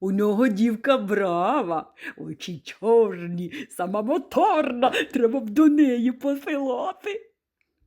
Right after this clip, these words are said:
Дядько йому й каже: "Я пособив би твоєму горю, якби ти був трошки розторопніший.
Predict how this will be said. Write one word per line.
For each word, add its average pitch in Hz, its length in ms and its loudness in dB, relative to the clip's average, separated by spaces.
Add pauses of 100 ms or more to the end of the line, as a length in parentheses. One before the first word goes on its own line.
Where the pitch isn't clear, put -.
(200)
Дядько 143 360 -10
йому 143 180 0
й 139 40 -2
каже: 143 380 -8 (800)
"Я 330 240 0
пособив 302 540 2
би 233 120 4
твоєму 165 440 -2
горю, 139 360 -8 (360)
якби 180 280 -8
ти 294 140 -4
був 262 240 -2 (120)
трошки 349 440 -6
розторопніший. 170 1160 -10